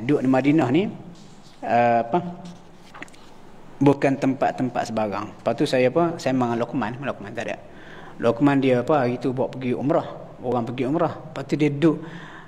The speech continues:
dalam Masjid Nabawi tu, jumpa dengan Sheikh Hamzah Yusof. Sheikh Hamzah Yusof Zaitun Institute di Saudi ni, popular lah Sheikh Hamzah Yusof ni.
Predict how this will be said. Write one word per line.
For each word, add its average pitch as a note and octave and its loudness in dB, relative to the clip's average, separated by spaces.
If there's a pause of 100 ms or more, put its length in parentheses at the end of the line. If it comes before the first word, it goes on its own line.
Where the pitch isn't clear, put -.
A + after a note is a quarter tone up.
dalam C#3 2
Masjid C#3 2
Nabawi C#3+ 4
tu, G#3+ 0 (160)
jumpa G#3 4
dengan E3 4
Sheikh - 2
Hamzah E3+ 2
Yusof. - 0 (640)
Sheikh - 0
Hamzah D#3 2
Yusof E3 4
Zaitun D3 2
Institute B2+ -2 (200)
di C3 -2
Saudi B2 0
ni, A2+ -2
popular A#2+ 2
lah B2 0
Sheikh - -4
Hamzah C3 0
Yusof D#3+ 0
ni. - -4